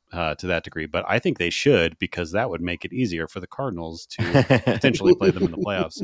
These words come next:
Speaker 1: Um,
Speaker 2: It
Speaker 1: but
Speaker 2: would be
Speaker 1: bef-
Speaker 2: fun to see a new single season best record, but,
Speaker 1: Yeah.
Speaker 2: um,
Speaker 1: Well, they,
Speaker 2: I,
Speaker 1: they would
Speaker 2: I don't
Speaker 1: be the
Speaker 2: know.
Speaker 1: team to do it.
Speaker 2: Yeah. Although
Speaker 1: Um,
Speaker 2: a few injuries recently might, might impact them.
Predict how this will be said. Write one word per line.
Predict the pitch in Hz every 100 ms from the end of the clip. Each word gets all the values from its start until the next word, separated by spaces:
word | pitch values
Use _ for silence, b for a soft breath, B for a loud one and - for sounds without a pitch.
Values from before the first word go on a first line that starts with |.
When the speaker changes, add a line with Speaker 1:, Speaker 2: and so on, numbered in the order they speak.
| B B - _ -
Speaker 1:
Um, | 120 127 113
Speaker 2:
It | 160
Speaker 1:
but |
Speaker 2:
would | 208 233
be | 190
Speaker 1:
bef- | 175
Speaker 2:
fun | 101 95
to | 98
see | - 107
a |
new | 95 95 90
single | - 90
season | 85 98 87 87
best | 87 87
record, | 85 85 87 87 85 _
but, | 95 90
Speaker 1:
Yeah. | 90 87 87
Speaker 2:
um, | 85
Speaker 1:
Well, | 113
they, | 104 110
Speaker 2:
I, | -
Speaker 1:
they | 123 147
would | 160
Speaker 2:
I |
don't | 143
Speaker 1:
be | 165
the |
Speaker 2:
know. | 139
Speaker 1:
team | 160 151
to |
do | 117 160
it. | 101 - _ _ _ _ _ _
Speaker 2:
Yeah. | 90 92 87 - _ _ _
Although | 104 120 131 127
Speaker 1:
Um, | 123 110 104
Speaker 2:
a | - _
few | 131 151
injuries | 190 170 123 95
recently | 104 - 90 92 90 85 _ _ _ _ _ _ _
might, | 101 98 -
might | 95 104
impact | 110 90 80 76
them. | 76 69